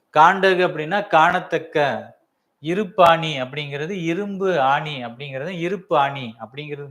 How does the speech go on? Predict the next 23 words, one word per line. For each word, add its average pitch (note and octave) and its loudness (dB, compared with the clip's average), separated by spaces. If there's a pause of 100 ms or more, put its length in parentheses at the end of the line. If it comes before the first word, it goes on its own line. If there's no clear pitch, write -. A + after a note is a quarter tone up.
மாறுது. A#2 -12 (440)
சரியா? B2+ -8 (460)
So, C3+ -8
இது C3 -4
வந்து C#3+ -6
பாத்தீங்கன்னா C#3 -8 (1120)
ஆப்ஷன் D3 -6
டி F#3+ 2
அப்படிங்கிறது C#3+ -4
தான் D#3+ -6
என்ன C#3+ -10
இருக்கு A#2 -8
அப்படின்னா A#2+ -14
பொருந்தாத D#3+ 2
இணையாக B2+ -10
இருக்கு F#2+ -14
அப்படின்னு G#2 -20
சொல்லுவோம். F#2+ -20 (480)
பிளந்து. A#2+ -10 (180)
சூப்பர், A2 -20
சூப்பர். - -20 (2000)
பிளந்து D#3 -2
அப்படின்னா D3 -6